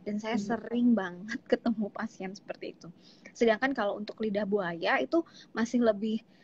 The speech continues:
Speaker 1: eh, mild ya, lebih ringan. Tapi ada juga yang dermatitis kontak karena bahan lidah buaya. Karena kalau nggak salah lidah buaya itu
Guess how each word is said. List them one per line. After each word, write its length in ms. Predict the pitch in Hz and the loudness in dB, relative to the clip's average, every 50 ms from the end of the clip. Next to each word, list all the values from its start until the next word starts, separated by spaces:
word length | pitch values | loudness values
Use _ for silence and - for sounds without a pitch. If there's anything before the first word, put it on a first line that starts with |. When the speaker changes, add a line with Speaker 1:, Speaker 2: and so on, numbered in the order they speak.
| _ _ _ - - | _ _ _ -6 -6
Speaker 1:
eh, 140 | 202 202 208 | -4 -4 -2
mild 320 | 208 208 233 269 302 294 - | 2 4 6 6 6 4 2
ya, 120 | 208 208 202 202 | 0 0 0 0
lebih 240 | 202 202 220 233 240 | -2 0 0 0 0
ringan. 600 | 226 220 202 196 190 185 175 185 196 240 269 262 - _ | 0 -2 -6 -6 -8 -8 -8 -6 -6 -6 -6 -6 -8 _
Tapi 200 | - 269 285 - 349 311 | -6 -6 -2 0 0 2
ada 120 | 262 226 233 | 2 2 2
juga 320 | 220 285 330 311 262 254 202 | 2 2 4 6 6 6 6
yang 80 | 214 226 | 4 2
dermatitis 480 | 208 202 208 202 202 - 220 - 208 - - | -2 -4 -4 -6 -10 -12 -16 -18 -18 -12 -8
kontak 300 | 196 190 196 214 262 262 - | -8 -8 -8 -8 -12 -10 -10
karena 400 | 226 185 190 190 190 233 285 302 - _ _ _ _ _ _ _ - | -10 -10 -10 -8 -6 -6 -6 -6 -10 _ _ _ _ _ _ _ -6
bahan 640 | 190 196 190 - - - 190 180 185 180 175 175 - - | -4 -4 -4 -4 -4 -4 -4 -6 -6 -8 -12 -14 -14 -16
lidah 220 | 202 196 202 208 196 | -8 -6 -4 -4 -2
buaya. 300 | 196 214 220 285 320 311 302 | 0 2 2 4 4 4 2
Karena 220 | - - 302 359 - | 0 -2 -8 -6 -2
kalau 160 | 349 330 294 254 | -2 0 2 2
nggak 140 | 214 - - - | 0 0 -2 -6
salah 240 | - - - 339 | -8 -4 -2 0
lidah 240 | 359 320 254 220 214 214 | 2 2 2 2 0 0
buaya 360 | 196 202 208 196 196 190 185 | -2 -2 -2 -2 -4 -6 -6
itu 160 | - - 359 | -4 -4 -4